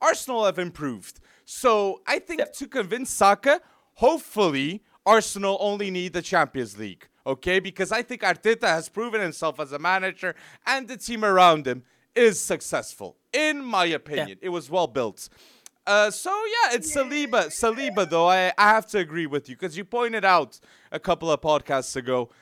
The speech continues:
Speaker 1: Saliba needs to get more consistency, and ever since
Speaker 2: Mm-hmm.
Speaker 1: that, that break of the national team, he's not been the same. It's true.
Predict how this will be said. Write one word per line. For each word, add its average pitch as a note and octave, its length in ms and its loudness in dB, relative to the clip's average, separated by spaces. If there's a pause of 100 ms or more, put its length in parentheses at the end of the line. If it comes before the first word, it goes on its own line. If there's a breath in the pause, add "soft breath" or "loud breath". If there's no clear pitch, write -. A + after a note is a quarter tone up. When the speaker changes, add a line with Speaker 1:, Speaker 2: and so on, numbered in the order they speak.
Speaker 1:
Saliba G3 580 -2
needs F#3 240 -6
to E3 80 -8
get D3 180 -4
more C#3 160 -6
consistency, F#3 920 -6 (240 soft breath)
and E3 220 -8
ever A#3+ 260 0
since G3+ 360 -4
Speaker 2:
Mm-hmm. A#3 80 -2
Speaker 1:
that, D#3 260 2 (140)
that D3+ 220 2
break E3+ 420 0
of D3 180 -4
the D3 100 0
national C#3+ 440 -4
team, F3+ 400 -8 (460)
he's F3+ 320 -8
not E3+ 220 0
been C3+ 140 -2
the B2+ 100 -8
same. G2+ 420 -8
It's G3 240 -2
true. D#3+ 420 -2